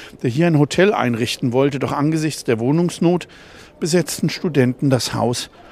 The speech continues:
für einige Tage und tatsächlich verkaufte der Immobilienentwickler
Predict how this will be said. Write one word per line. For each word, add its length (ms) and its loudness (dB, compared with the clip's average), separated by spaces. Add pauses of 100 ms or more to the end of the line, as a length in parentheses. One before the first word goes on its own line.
(220)
für 180 -2
einige 360 2
Tage 400 2
und 100 2
tatsächlich 580 -2
verkaufte 560 0
der 120 2
Immobilienentwickler 1080 2